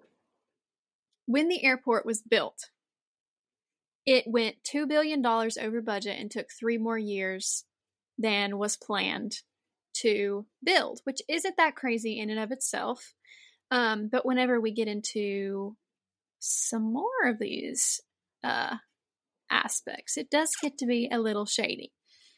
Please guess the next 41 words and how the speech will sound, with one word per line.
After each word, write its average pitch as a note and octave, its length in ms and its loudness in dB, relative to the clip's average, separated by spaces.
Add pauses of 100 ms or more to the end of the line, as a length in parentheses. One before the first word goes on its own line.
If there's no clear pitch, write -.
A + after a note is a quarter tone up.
(360)
So C4 580 6 (1700)
I D4 100 2
don't F#4+ 140 6
even F4 300 2
wanna B3+ 200 4
really G#3+ 280 0
mention G3+ 360 -2
this A3+ 220 -2
because A3+ 240 -4
I G#3 80 -2
don't G3+ 280 -4
think G#3+ 200 -6
this G#3 180 -8
is - 120 -6
true, A3 200 0
but A3+ 120 -2
a A#3 60 2
lot C4 240 6
of G4 100 -4
people F#4 240 0
say, G#3+ 320 0
this A#3+ 180 -6
is - 60 -6
always D4 340 0
the C#4 200 -6
starting A3 460 2
place - 440 -8
for A3+ 100 0
this G#3 180 -2
conspiracy G3+ 520 -4
theory, - 340 -8 (460)
that A3+ 320 4 (160)
its B3 240 -6
layout, B3+ 760 2 (140)
its A#3+ 180 -6
runways, C4+ 760 -2 (280)
can A3+ 100 -8
you G#3+ 100 -4
see G#3 180 -4
this, G#3+ 200 -6
Mally? A#3+ 340 -2